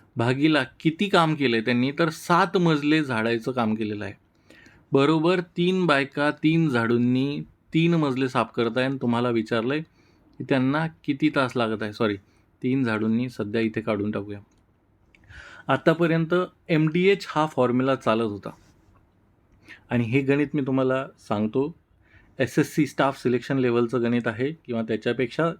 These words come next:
खतरनाक गणित म्हणू शकता तुम्ही, कारण की भरपूर विद्यार्थी ह्याच्यामध्ये कन्फ्यूज झाले असतील.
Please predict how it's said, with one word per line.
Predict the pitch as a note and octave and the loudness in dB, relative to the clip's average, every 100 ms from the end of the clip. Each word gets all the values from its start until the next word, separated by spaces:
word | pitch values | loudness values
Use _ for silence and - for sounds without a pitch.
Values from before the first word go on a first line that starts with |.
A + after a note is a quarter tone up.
| - | -8
खतरनाक | G2 A#2 A2+ A#2+ | -6 -4 -2 -2
गणित | A2+ A#2 A#2 | 0 -2 -2
म्हणू | A#2 A2+ | -4 -4
शकता | A2 G#2 | -6 -8
तुम्ही, | G#2+ A2 D3+ - _ - - - - - | -6 -6 -8 -12 _ -20 -20 -20 -8 -2
कारण | B2+ | 2
की | C#3 | 2
भरपूर | C3 B2 D#3+ D#3 | 2 0 2 2
विद्यार्थी | C#3+ C3 C3+ C#3 | 2 0 0 0
ह्याच्यामध्ये | B2 C3 C3 B2+ | -4 -2 -2 0
कन्फ्यूज | C3 B2 C#3 A#2+ | 0 0 -2 -2
झाले | A2+ A2+ | 0 0
असतील. | G#2+ C#3 | -2 -4